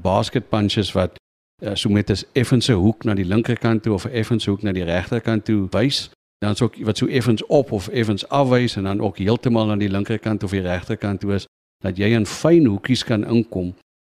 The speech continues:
En dan as jy nou 'n geskeurde kraakbeen skyf het, dat jy net daai stukkies kan gaan afeet.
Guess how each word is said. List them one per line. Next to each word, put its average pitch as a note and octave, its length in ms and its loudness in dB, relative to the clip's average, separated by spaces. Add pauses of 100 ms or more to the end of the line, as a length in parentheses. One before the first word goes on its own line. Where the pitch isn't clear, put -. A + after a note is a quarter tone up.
(140)
En G2+ 200 -2
dan G2+ 280 0
as A2+ 180 -2
jy A#2 80 2
nou G#2 180 2
'n F2 60 -2
geskeurde G#2 560 0
kraakbeen A#2 600 0
skyf G2 280 -2
het, F#2+ 120 -4
dat F2 160 -4
jy G2 80 -4
net G2+ 200 2
daai F#2 240 0
stukkies - 420 -4
kan F2 300 -6 (260)
gaan F#2+ 220 -6
afeet. G2+ 600 -4